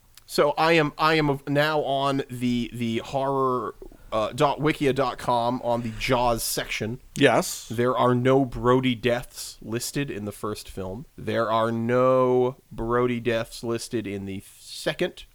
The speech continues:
Speaker 1: or third films. And then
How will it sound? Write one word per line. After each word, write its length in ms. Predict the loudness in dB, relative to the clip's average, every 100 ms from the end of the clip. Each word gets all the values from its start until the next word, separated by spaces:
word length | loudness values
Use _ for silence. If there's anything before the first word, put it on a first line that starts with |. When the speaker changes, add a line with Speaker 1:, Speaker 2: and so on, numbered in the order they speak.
| _
Speaker 1:
or 240 | -6 -6 -6
third 400 | -4 -2 -2 -8
films. 560 | -4 -2 -4 -6 -10 -8
And 440 | -4 -2 -2 -4 -8 -10
then 760 | 0 4 6 6 2 0 -2